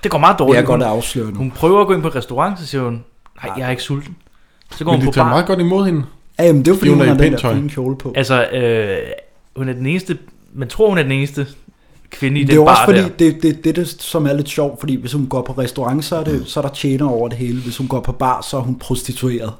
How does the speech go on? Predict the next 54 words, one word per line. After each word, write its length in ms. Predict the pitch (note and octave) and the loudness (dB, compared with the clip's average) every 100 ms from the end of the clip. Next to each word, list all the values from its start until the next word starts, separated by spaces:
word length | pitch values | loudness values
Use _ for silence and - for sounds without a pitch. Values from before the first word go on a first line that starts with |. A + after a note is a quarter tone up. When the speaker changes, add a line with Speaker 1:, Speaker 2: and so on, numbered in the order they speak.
| - | -10
Speaker 2:
i 40 | |
det 120 | A#2+ B2 | -4 -2
her 80 | |
univers. 580 | A#2+ A2+ A#2 C3+ B2+ F3 | -2 -4 0 2 0 4
Speaker 1:
Ja. 180 | F#3 A3 - | 6 4 2
Speaker 2:
Fordi 160 | - - | 0 6
Speaker 1:
Ja, 80 | D3 | 6
Speaker 2:
det 160 | C#3 | 6
er 60 | E3 | 4
Speaker 1:
ja, 80 | B2 | 6
Speaker 2:
kun 100 | F#3+ | 6
Speaker 1:
ja. 60 | G3 | 6
Speaker 2:
sådan 160 | - | 4
nogen, 160 | D#3+ E3 | 2 2
der 60 | D3 | -2
har 100 | C3+ | -2
sådan 140 | D#3 | 0
nogle 160 | C3 C3 - | 0 0 -8
fine 240 | - D3 D3 | -2 0 0
dragter 360 | C3 B2 - | -2 -4 -6
på 160 | C3 - - - - | 0 2 2 -4 -18
Speaker 1:
<laughs> 280 | - - - | -20 -14 0
Ja. 120 | D3 | 2
Speaker 2:
og 60 | - | 6
går 140 | A2 | 4
på 100 | G2+ | 4
bar. 440 | C3+ B2+ A2 - - C#3+ | 2 2 -2 -6 -6 -2
Speaker 1:
Ja. 80 | B2 - | 0 4
Speaker 2:
Alle 200 | E3 E3 | 4 6
andre 220 | C#3 D3 D3+ D#3+ | 4 0 -2 -2
er 60 | B2+ | -2
bare 260 | B2+ C3+ | 0 0
mænd 180 | C#3+ D3 - | 0 0 -4
i 140 | D3 | -4
jakkesæt, 580 | C3+ A#2+ C3+ C3+ C#3 - | -4 -2 -4 -4 -4 -4
der 60 | B2 | -8
bare 160 | A2 | -8
sidder 220 | A#2 C#3 A#2+ | -6 -6 -6
og 520 | A#2 A2+ A2 G#2 - - | -6 -6 -8 -10 -16 -12
er 60 | A#2+ | -10
triste. 480 | - - C3+ - C3 - - - | -6 -2 -2 -4 -12 -14 -16 -4
Speaker 1:
Ja, 100 | C#3 - | -4 -2
ja, 100 | D#3 | -2
de, 60 | C3+ | -2
de, 120 | C#3+ D3 C#3+ | -4 -8 -10
de, 240 | D#3 - C3 | -10 -12 -8
de 80 | D3 | 0
var 120 | D3 | 2
en 60 | F3+ | 2
lidt 120 | G#3+ | 2
uhyggelig 320 | F3+ B3 G3 | 2 2 -2
scene, 240 | - F3 F3+ | -2 -2 -2
faktisk. 320 | G2 A2+ | -6 -6
Speaker 2:
Ja. 100 | A#2+ | -4